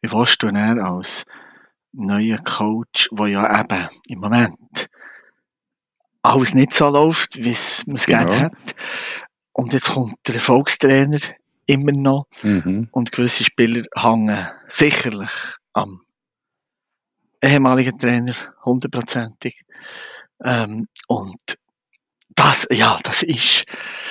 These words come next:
Speaker 1: kann ich auch verstehen, kann ich verstehen, die Zeiten, wo, wo der Matikainen hier aussagt und auch, was der H C Biel schlussendlich dann auch klar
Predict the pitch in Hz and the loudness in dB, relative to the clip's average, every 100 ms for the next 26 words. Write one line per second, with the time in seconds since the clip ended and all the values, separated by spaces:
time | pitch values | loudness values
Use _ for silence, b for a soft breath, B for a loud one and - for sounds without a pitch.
0 | B B _ - - - 127 131 117 131 | B B _ -4 -2 0 2 4 2 2
1 | - 113 110 110 104 110 110 107 127 - | 2 0 -2 -6 -6 -6 -2 -2 -2 -4
2 | 117 _ - 120 - 110 101 104 - 95 | -6 _ -4 -4 -4 -8 -8 -10 -14 -12
3 | 101 104 _ _ b b b _ _ _ | -12 -14 _ _ b b b _ _ _
4 | _ - 113 107 117 - - 123 120 123 | _ -18 -14 -12 -10 -10 -4 0 0 0
5 | 117 110 117 120 120 - 104 107 101 - | -4 -4 -4 -2 -4 -2 -4 -6 -12 -20
6 | - _ - - 98 - - B B B | -20 _ -10 -10 -14 -18 -18 B B B
7 | B B _ - - 110 107 - - - | B B _ -2 -2 -2 -6 -6 -4 -4
8 | - 110 107 - 117 113 123 127 117 113 | -4 -6 -6 -4 -4 -2 0 0 -2 -6
9 | - 135 113 110 - _ b b b b | -8 -6 -6 -6 -10 _ b b b b
10 | b _ _ _ _ 120 107 113 - 104 | b _ _ _ _ -8 -6 -2 2 2
11 | 107 | 0